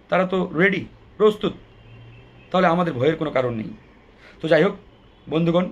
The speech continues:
আমরা আসিফ নজরুল স্যারকে ভালোবাসি, পছন্দ করি। আমি স্যারকে আহ্বান জানাবো, আপনি কম কথা বলবেন, কাজ করবেন বেশি। ডক্টর মোহাম্মদ ইউনূস স্যারকে অনুসরণ, অনুসরণ করবেন, ফলো করবেন, এবং গতকালকের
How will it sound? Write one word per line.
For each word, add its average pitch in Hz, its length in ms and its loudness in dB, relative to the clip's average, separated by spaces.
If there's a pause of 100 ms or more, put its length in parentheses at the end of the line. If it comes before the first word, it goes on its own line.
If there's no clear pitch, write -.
(180)
আমরা 147 220 0
আসিফ 160 260 -4 (320)
নজরুল 151 240 -6
স্যারকে 147 400 -6
ভালোবাসি, 139 520 -2 (260)
পছন্দ 156 340 -6
করি। 165 160 -4 (320)
আমি 143 160 -6
স্যারকে 143 260 -2
আহ্বান 135 260 0
জানাবো, 120 300 -4 (280)
আপনি 143 220 -4
কম 165 240 0
কথা 165 200 0
বলবেন, 170 340 0 (280)
কাজ 170 220 0
করবেন 131 260 -4
বেশি। 113 240 -6 (400)
ডক্টর 160 200 -2
মোহাম্মদ 156 260 0
ইউনূস 151 180 -2
স্যারকে 139 220 -6
অনুসরণ, 127 320 -10
অনুসরণ 123 340 -8
করবেন, 113 240 -6
ফলো 170 280 0
করবেন, 123 300 -4 (360)
এবং 180 200 4
গতকালকের 165 560 2